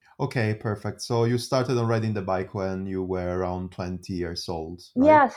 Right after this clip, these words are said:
Speaker 2: so I started just commuting to and from work, um, and then
Speaker 1: Mm-hmm.
Speaker 2: soon after that started traveling first,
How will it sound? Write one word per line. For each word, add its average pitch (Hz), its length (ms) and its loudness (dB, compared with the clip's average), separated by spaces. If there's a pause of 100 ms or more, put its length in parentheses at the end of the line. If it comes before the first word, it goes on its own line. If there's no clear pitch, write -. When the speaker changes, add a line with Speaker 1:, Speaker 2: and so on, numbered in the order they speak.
(160)
Speaker 2:
so 247 220 6
I 240 80 10
started 277 540 2
just 247 360 0
commuting 233 440 4
to 226 160 2
and 220 100 2
from 208 160 4
work, 214 360 2 (180)
um, 196 340 4
and 196 160 4
then 190 200 4
Speaker 1:
Mm-hmm. 185 120 -8 (280)
Speaker 2:
soon 220 260 2
after 208 320 4
that 190 240 6
started 190 340 0
traveling 190 460 4
first, 190 480 -4